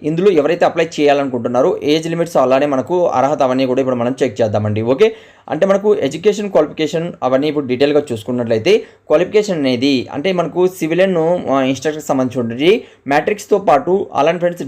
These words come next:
డిప్లొమా సర్టిఫికెట్ అనేది మీకు ఉండాలని తెలియజేస్తున్నారు. ఇన్‌స్ట్రక్టర్కి సంబంధించి, కుక్‌కు సంబంధించి మీరు కానీ చూసుకున్నట్లయితే టెన్త్ క్లాస్ పాస్ అయి ఉండాలి.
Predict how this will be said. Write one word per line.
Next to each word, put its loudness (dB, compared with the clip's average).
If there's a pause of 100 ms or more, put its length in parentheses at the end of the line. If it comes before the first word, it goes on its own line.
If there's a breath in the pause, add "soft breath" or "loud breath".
డిప్లొమా 0 (100)
సర్టిఫికెట్ -2
అనేది 0
మీకు -4
ఉండాలని 2
తెలియజేస్తున్నారు. 0 (120)
ఇన్‌స్ట్రక్టర్కి -6
సంబంధించి, -2 (460 loud breath)
కుక్‌కు 0 (100)
సంబంధించి 0
మీరు 2
కానీ 2
చూసుకున్నట్లయితే -2 (320 loud breath)
టెన్త్ 0
క్లాస్ 2
పాస్ 0
అయి -2
ఉండాలి. 2